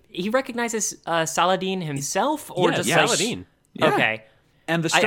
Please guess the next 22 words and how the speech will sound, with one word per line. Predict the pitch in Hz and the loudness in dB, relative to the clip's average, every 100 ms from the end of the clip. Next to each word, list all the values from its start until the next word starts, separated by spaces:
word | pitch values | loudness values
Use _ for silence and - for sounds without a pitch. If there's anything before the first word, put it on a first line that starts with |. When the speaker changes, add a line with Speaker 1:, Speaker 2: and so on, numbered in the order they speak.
| 151 | 4
Speaker 2:
Enemy | 151 160 | 4 4
Speaker 3:
is | |
Speaker 2:
of | - | 4
the | 156 | 2
Speaker 3:
that | |
Speaker 2:
Crusade, | 160 - 151 180 160 | 0 2 0 0 0
but | 127 | 0
a | |
man | 127 170 | 2 0
for | 175 156 | -2 -6
whom | 170 165 156 | -2 -2 0
Dante | 135 143 160 | 0 0 -4
clearly | - 151 151 160 | -6 -6 -4 -4
has | 143 117 113 123 | -2 -2 -2 -4
respect. | - - - - - - - | -12 -6 -6 -6 -14 -20 -10
Speaker 3:
Yes, | 170 98 - - - - - | -4 -2 -2 -6 -8 -10 -4
even | 131 131 | -2 2
though | 143 127 | 2 0
Speaker 1:
Yeah. | 123 | 0
Speaker 3:
he | 127 | 0
gutted | 101 120 131 110 | 0 0 0 -2
him | 104 95 87 85 | -2 -2 -2 -4